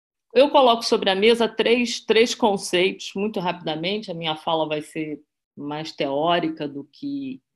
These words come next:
do que de análise de circunstâncias, é,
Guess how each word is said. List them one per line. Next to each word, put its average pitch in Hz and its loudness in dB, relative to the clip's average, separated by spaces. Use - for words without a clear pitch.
do 139 -10
que 135 -8
de 135 -6
análise 151 0
de 139 -16
circunstâncias, - -12
é, 156 0